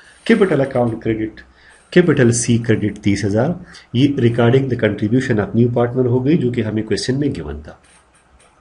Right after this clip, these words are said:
फिर उसी वक्त न्यू पार्टनर से कहा गया कि वो अपने हिस्से का गुडविल कैश में लाए, तो हम entry करेंगे कैश account debit, गुडविल account credit। अब दो हज़ार हमने किस तरह determine की, क्योंकि वहाँ दस हजार कहा गया, हमने दो हज़ार कैसे मालूम की?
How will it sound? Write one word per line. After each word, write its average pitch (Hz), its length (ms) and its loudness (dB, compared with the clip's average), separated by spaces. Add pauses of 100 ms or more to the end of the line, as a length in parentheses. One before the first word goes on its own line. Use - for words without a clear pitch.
(140)
फिर 190 140 10
उसी 185 340 4
वक्त 165 300 4 (1000)
न्यू 151 280 8
पार्टनर 139 460 6
से 135 180 0
कहा 123 240 0
गया 120 220 0
कि 120 160 0
वो 117 160 4
अपने 117 260 2
हिस्से 135 320 4
का 117 140 2
गुडविल 110 360 2
कैश 110 300 0
में 151 120 -2
लाए, 156 220 0 (260)
तो 120 80 0
हम 131 200 2
entry 180 260 4
करेंगे 165 360 6
कैश 160 300 2
account 147 320 0
debit, 143 240 2
गुडविल 104 380 2
account 95 320 -2
credit। 98 260 -6 (400)
अब 113 180 -2
दो 170 140 8
हज़ार 170 320 6
हमने 156 260 0
किस - 240 -6
तरह 165 120 4
determine 151 480 0
की, 160 120 0
क्योंकि 127 320 -2
वहाँ 117 260 0
दस 113 140 0
हजार 180 300 8
कहा 180 160 6
गया, 180 280 2 (300)
हमने 185 300 8
दो 160 140 4
हज़ार 156 280 4
कैसे 156 300 -2
मालूम 147 340 0
की? 151 180 -6